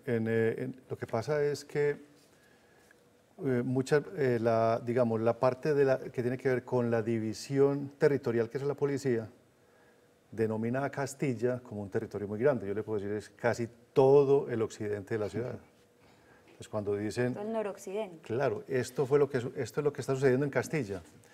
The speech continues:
Speaker 1: Y entonces empezamos a estigmatizar nuevamente, así como lo hicimos en alguna oportunidad con la Comuna trece, ahora es con Castilla.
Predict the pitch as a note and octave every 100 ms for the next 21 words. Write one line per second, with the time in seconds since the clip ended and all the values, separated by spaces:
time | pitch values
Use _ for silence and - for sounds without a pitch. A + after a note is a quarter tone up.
0 | - _ _ _ _ - _ G2+ F#2+ F#2+
1 | G2 A2 B2 A#2 A#2 G#2+ A#2 A#2 A#2 A2
2 | - B2 G#2+ - A2+ G#2+ G2 G#2+ G2 F#2
3 | G2+ G#2+ G#2+ A#2+ A#2 G#2 A2 D3+ C3 A#2+
4 | C#3 D3+ C3+ B2 D3 C#3 B2+ B2+ B2+ D3
5 | C3+ B2+ C3 C3 D3+ C3 A2 G#2+ A#2 A#2
6 | A#2 A#2 - - - - - A#2+ A#2 -
7 | F3+ G#2